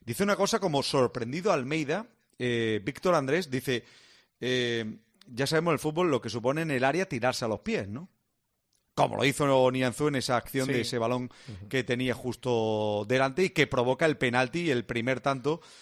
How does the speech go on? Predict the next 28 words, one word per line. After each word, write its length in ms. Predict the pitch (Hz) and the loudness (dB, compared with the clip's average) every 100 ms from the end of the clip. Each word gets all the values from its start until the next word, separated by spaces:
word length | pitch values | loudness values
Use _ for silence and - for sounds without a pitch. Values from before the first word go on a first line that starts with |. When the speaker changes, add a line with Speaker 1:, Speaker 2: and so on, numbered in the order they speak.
| - _ | -20 _
Speaker 1:
que 160 | - 131 | 2 4
abre 240 | 135 135 | 4 2
el 100 | 127 | 0
tres 200 | 110 123 | -2 -4
cero 160 | - 131 | 0 0
del 140 | 123 | 2
Atlético 380 | 110 98 113 110 | 0 0 -2 -2
de 60 | 110 | -2
Madrid. 160 | 98 98 | -4 -2
Yo 80 | |
creo 140 | 135 208 | 0 2
que 60 | |
hasta 240 | 214 - 160 | 0 0 -2
se 140 | 160 | 0
sorprende 480 | 131 143 113 165 190 | 0 0 2 0 2
de 60 | 208 | 2
la 60 | |
acción 400 | 135 - 170 214 - - - _ _ _ | 2 2 0 0 -6 -20 -20 _ _ _
que 420 | - 143 135 123 117 | 0 4 4 2 2
protagoniza 520 | 131 120 113 127 175 | 0 0 -2 -2 -4
su 160 | - 104 | -2 -4
futbolista, 480 | 196 131 120 - | -2 -2 -2 -2
me 100 | 170 | -2
da 60 | 113 | 0
la 80 | 127 | -2
impresión 300 | 143 135 160 | -2 -4 -4
escuchándole, 500 | 165 160 135 170 165 | -4 -4 -2 -2 -2
Víctor. 300 | 147 - 143 | -4 -6 -10